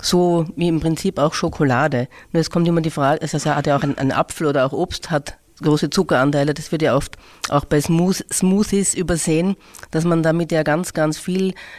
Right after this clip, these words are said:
äh, zu sich nimmt, was den, äh, im Ernährungs-, also im, im Verdauungstrakt Stufen überspringt, wenn man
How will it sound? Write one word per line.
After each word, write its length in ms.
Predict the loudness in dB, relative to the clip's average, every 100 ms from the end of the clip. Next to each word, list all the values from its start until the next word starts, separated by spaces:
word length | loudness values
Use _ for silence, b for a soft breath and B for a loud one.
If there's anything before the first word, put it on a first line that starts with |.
| B
äh, 120 | -4
zu 200 | 0 2
sich 200 | 2 2
nimmt, 340 | 2 2 2 0
was 340 | 0 -2 -8 B B -2 2
den, 420 | 4 4 2 -2 B B -10 -10 -8 0
äh, 80 |
im 140 | 2 4
Ernährungs-, 680 | 2 2 2 0 -2 -6 -10 -20 -16 -12 -12 -10 -2
also 160 | 2 2
im, 260 | 2 2
im 100 | 0
Verdauungstrakt 960 | 0 2 2 2 0 -2 -2 -2 -6 -16
Stufen 440 | -8 -4 -4 0 0
überspringt, 580 | 0 -2 0 0 0
wenn 120 | 0 2
man 220 | 2